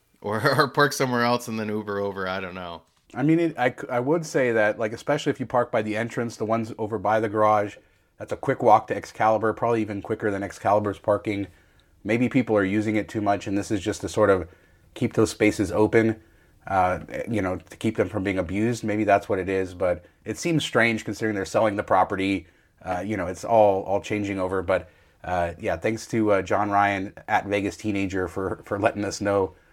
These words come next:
Speaker 2: about that. And that's gonna do it, I think, for this week's show. Sorry if there was a little background noise, a little issues here as I recorded on the cruise ship.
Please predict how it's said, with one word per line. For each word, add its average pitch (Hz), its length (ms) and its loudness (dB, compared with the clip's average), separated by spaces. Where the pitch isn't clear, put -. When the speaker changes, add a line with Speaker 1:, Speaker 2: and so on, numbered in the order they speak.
Speaker 2:
about 92 340 4
that. 107 380 6
And 95 460 -4
that's 120 200 0
gonna 131 200 2
do 131 160 4
it, 156 120 4
I 104 80 -4
think, 107 220 -6
for 113 100 -8
this 104 180 -4
week's 107 200 -8
show. 131 400 2
Sorry 139 300 0
if 135 80 -4
there 127 80 -2
was 123 120 -2
a 123 40 -4
little 110 180 -2
background 131 540 2
noise, 117 640 -4
a 113 80 -12
little 110 300 -2
issues 120 360 -6
here 117 160 -2
as 104 160 2
I 107 40 0
recorded 104 380 -2
on 104 140 2
the 98 60 -6
cruise 117 300 -2
ship. 110 320 -2